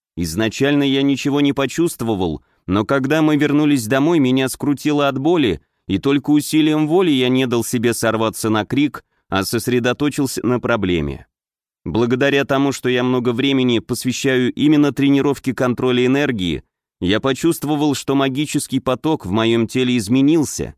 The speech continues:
он стал сильнее и плотнее. В магическом же зрении это выглядело так, будто по моему энергетическому телу вместе с потоками внутренней циркуляции энергии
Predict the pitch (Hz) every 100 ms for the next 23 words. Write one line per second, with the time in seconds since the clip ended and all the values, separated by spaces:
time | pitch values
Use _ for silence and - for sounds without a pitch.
0 | _ _ _ 92 113 107 - 135 120 127
1 | 117 139 151 139 110 _ - 104 107 104
2 | - 95 78 67 - _ _ _ _ _
3 | _ _ 80 80 135 147 196 - 170 -
4 | 151 117 135 127 147 185 110 73 - -
5 | 98 127 123 147 139 127 135 135 147 143
6 | 107 110 127 135 120 135 139 139 147 143
7 | 135 123 127 127 135 135 - 131 127 120
8 | 143 143 131 95 120 127 - 123 117 -
9 | 120 131 123 117 117 98 113 120 113 113
10 | 110 - 104 - 123 123 - 107 107 127
11 | 151 117 90 76